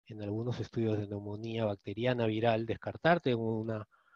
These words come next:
charla, no la he puesto acá, también en la que hablo de cómo diferenciar neumonía bacteriana y viral, ¿no? Y una de ellas es el P C R, pero mucho más específico es la procalcitonina,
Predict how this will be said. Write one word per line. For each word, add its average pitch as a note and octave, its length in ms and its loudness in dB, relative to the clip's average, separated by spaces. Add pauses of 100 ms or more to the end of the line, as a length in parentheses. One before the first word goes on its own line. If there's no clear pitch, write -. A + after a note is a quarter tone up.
(300)
charla, D3 320 4
no A#2+ 100 0
la A2 100 4
he - 20 -2
puesto A#2 260 -2
acá, A#2 240 -2
también G#2+ 480 -4
en G#2 80 -8
la G2 140 -8
que G#2 160 -4
hablo G#2 320 0
de G2+ 260 -4
cómo C3 240 0
diferenciar B2+ 560 0
neumonía A2+ 360 -2
bacteriana G#2 420 -4
y - 20 -6
viral, A2+ 400 2
¿no? D#3 160 -8
Y G3 80 6
una G#3 220 12
de F#3 100 12
ellas E3 320 10
es C#3+ 160 4
el C#3+ 80 6
P D3+ 140 6
C C#3+ 140 4
R, C#3 200 4
pero C3 300 4
mucho D3 360 0
más B2 180 -2
específico A2+ 800 -4
es G#2+ 100 -2
la A2 80 -2
procalcitonina, A#2+ 960 -2